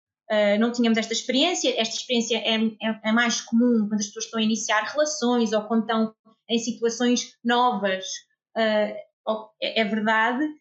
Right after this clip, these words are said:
mas, mas, mas depois, com o passar do tempo, e agora vou falar especificamente das relações, ah, monogâmicas, mas não temos que falar só das monogâmicas, mas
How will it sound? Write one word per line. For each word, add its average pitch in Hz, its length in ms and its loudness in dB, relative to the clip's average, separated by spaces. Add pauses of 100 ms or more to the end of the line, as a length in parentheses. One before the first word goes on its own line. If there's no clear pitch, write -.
(280)
mas, 277 840 0
mas, 269 460 -2
mas 262 180 -4
depois, 302 460 -6
com - 140 -4
o 302 80 -4
passar 294 320 -2
do 285 60 -6
tempo, 539 200 2
e 240 80 0
agora 226 400 0
vou 233 260 -4 (100)
falar 240 140 0
especificamente 247 680 -2
das 226 200 -2
relações, 220 1160 0
ah, 190 420 -4 (1800)
monogâmicas, 330 640 2
mas 277 120 0
não 262 80 2
temos 277 160 -2
que - 60 -12
falar 247 140 0
só 277 140 0
das 269 140 0
monogâmicas, 202 640 0
mas 220 160 2